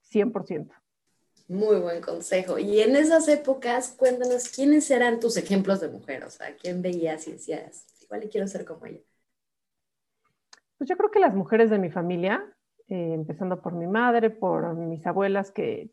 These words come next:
Speaker 1: que ya no están con nosotros, mis hermanas,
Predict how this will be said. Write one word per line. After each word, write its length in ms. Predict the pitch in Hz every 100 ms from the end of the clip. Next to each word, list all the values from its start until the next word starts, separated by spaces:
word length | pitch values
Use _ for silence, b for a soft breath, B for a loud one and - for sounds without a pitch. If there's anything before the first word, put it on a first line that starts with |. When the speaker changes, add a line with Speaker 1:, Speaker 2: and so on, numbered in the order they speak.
| _ _ _ -
Speaker 1:
que 160 | 196
ya 120 | 170 180
no 100 | 175
están 220 | 185 180
con 140 | 180
nosotros, 760 | 170 - 214 214 208 196 196 -
mis 300 | 220 185 175
hermanas, 720 | 175 175 208 214 202 214 -